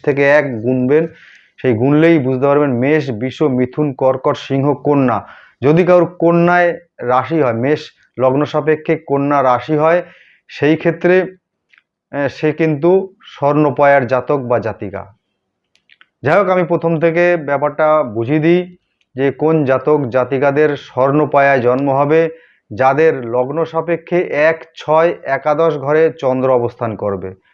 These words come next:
এটা মনে রাখবেন। লগ্ন সাপেক্ষে চন্দ্র এক, ছয় এবং এগারো নম্বর ঘরে যদি চন্দ্র অবস্থান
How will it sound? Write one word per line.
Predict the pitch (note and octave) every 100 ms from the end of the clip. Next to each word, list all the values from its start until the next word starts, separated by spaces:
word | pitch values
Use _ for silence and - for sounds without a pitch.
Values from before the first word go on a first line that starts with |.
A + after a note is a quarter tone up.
| _ -
এটা | B2+
মনে | B2 C#3+ D3+
রাখবেন। | D#3 D3+ D#3+
লগ্ন | B2 B2+ C3+ D#3
সাপেক্ষে | C#3+ D#3 E3 D#3+ - E3+ F3 E3+ - _ _ _
চন্দ্র | C3 C3+ C#3+ D3+ E3+ E3+ E3+ _ _ _ -
এক, | C3+ D#3 E3+ E3+ _ _ _ _ _
ছয় | - C#3+ D#3 F3+ F#3+ F#3+ _ -
এবং | C#3 C#3 E3+ F#3 G3 _ -
এগারো | D3 D3+ D#3+ E3+ F3
নম্বর | E3 D#3 D3+ D3
ঘরে | G#2+ B2 C#3+
যদি | C3 C3+ B2+
চন্দ্র | B2+ B2 B2
অবস্থান | B2 A#2+ C3 - D3